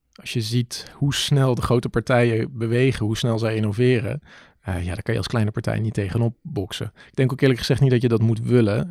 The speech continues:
Ehm, ik denk dat de truc voor B N R hem vooral zit om, eh, onze niche-markt op de juiste manier te blijven aanspreken. Dus echt die, die niche op te zoeken. Volgens mij, onze marketingmanager zegt ook altijd, eh, "Niche is nice."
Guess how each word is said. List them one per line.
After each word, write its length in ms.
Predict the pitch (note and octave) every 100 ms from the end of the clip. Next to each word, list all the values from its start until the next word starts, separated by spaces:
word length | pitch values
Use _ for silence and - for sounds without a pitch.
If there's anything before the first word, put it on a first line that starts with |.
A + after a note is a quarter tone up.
| D3+
Ehm, 420 | A#2+ A2 A2 G#2+ G#2+
ik 180 | C3 A2+
denk 160 | A2
dat 140 | G#2+ -
de 60 | -
truc 260 | - B2+
voor 140 | - G#2+
B 40 |
N 200 | G#2+ G#2+
R 100 | A2
hem 120 | A2 G#2+
vooral 300 | A2 A2 A2
zit 220 | A2+ A2+
om, 320 | A#2 G#2+ A#2 _ -
eh, 200 | A2 G#2+
onze 200 | A#2+ A2
niche-markt 600 | A#2+ B2 A2+ A2+ A2+ -
op 80 | A#2
de 80 | A2
juiste 300 | G#2+ G#2+ A#2+
manier 220 | A#2 A2
te 80 | -
blijven 300 | A2 G#2+ A#2+
aanspreken. 520 | A#2+ - G2+ G2 G#2
Dus 100 | G#2+
echt 160 | - -
die, 300 | A#2+ A#2 - - - -
die 160 | A#2+
niche 360 | B2+ B2+ - -
op 160 | A2 -
te 80 |
zoeken. 300 | A2 A2+ G#2
Volgens 280 | - G#2+ G#2+
mij, 80 | G2+
onze 200 | - G2+
marketingmanager 680 | G2+ G#2 A#2 G#2+ G#2 G2+ A2
zegt 180 | - A#2+
ook 100 | A2
altijd, 300 | G#2 G#2 A2
eh, 100 | G2+
"Niche 320 | A2 A#2 -
is 80 | G#2
nice." 520 | G#2+ G#2 B2 -